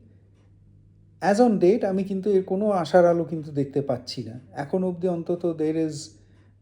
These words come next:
no ray of hope in the, আহ, distant horizon। কিছু নেই, আমি কিন্তু দেখতে পাচ্ছি না really speaking। আমি জানি না আপনারা দেখতে পাচ্ছেন কি না।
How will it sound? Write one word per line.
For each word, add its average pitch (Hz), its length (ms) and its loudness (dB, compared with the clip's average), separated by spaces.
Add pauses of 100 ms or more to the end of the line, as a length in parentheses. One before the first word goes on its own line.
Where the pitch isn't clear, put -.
(280)
no 151 180 2
ray 185 260 6
of 170 120 6
hope 170 640 -2
in 156 100 -4
the, 147 300 -6 (260)
আহ, 151 640 -8
distant 143 380 -6
horizon। 113 420 -6 (1500)
কিছু 196 260 -2
নেই, 147 280 0
আমি 143 260 -4
কিন্তু 143 260 -6
দেখতে 139 300 -4
পাচ্ছি 139 340 -6
না 151 60 -2
really 139 340 -2
speaking। 127 420 -6 (640)
আমি 160 200 -4
জানি 170 240 0
না 185 120 -2
আপনারা 156 360 -4
দেখতে 139 280 -4
পাচ্ছেন 110 400 -10
কি 107 100 -18
না। 110 120 -18